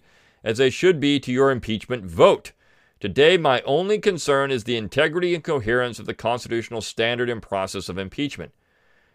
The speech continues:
President Trump will not be our last president, and what we leave in the wake of this scandal will shape our democracy for generations to come. I am concerned about lowering impeachment standards to fit a paucity of evidence and an abundance of anger.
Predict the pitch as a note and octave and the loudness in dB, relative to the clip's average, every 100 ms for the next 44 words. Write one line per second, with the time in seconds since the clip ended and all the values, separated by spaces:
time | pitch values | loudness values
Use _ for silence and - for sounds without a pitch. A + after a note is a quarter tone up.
0 | _ - A#2 C#3+ F3+ E3 D3+ D3+ B2+ A#2 | _ 0 2 2 -2 -2 0 2 2 2
1 | C3 C#3 C3+ A#2 A2+ - C#3+ D#3+ C#3+ D#3+ | 2 2 2 4 4 2 2 2 2 -2
2 | - F#2+ G#2 C3+ C#3 B2+ C3 C#3+ D#3 C#3 | -2 -2 0 0 -2 -2 -2 -2 -2 -4
3 | A#2+ A2 B2+ C#3 G2+ G2+ - - B2 C3 | -4 2 2 2 -4 -6 -6 -4 -2 0
4 | C3 G#2 - B2 A#2 A#2 F#2 F2+ A#2+ C#3 | 0 0 0 -2 0 0 0 0 -2 0
5 | B2+ - C3+ B2 F#2+ G#2 A#2 G#2+ G#2 - | -2 -2 -4 -4 -2 -2 0 2 2 -2
6 | G#2 - F#2 - B1+ G#1+ _ _ _ _ | -12 -12 -10 -8 -8 -12 _ _ _ _
7 | _ - A2+ C#3+ C#3 D3+ C3 - F#3 F#3+ | _ 0 2 2 0 -4 -4 2 2 2
8 | D#3 D#3 B2+ C3+ D3+ D#3 C#3 A#2 D#3 C3+ | 4 4 6 6 6 4 -2 -4 -6 -6
9 | B2+ - C3 C3 G#2 - C3 A#2 - C3+ | -6 -2 0 -2 -6 -2 0 0 -2 0
10 | D3 D3+ C3+ A#2 C3 C3+ C#3+ B2+ G#2 F#2+ | 0 0 -2 2 2 2 -2 -4 -6 -6
11 | F2+ G#2+ C3 C3+ C3+ B2 C#3+ C3 E2+ | 0 2 2 -2 -4 -2 0 -2 -6